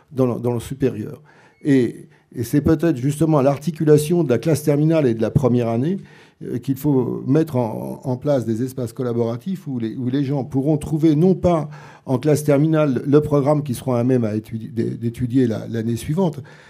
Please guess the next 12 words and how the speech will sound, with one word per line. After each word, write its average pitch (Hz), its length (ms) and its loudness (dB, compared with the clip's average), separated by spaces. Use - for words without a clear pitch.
non, 170 160 2
simplement 180 440 4
des, 127 200 4
des, 120 200 0
des, 69 760 -4
des, 67 220 -10
des, 123 220 -14
des, - 200 -16
des 117 100 -8
réflexions, 147 640 0
des 123 220 0
exercices 147 560 -4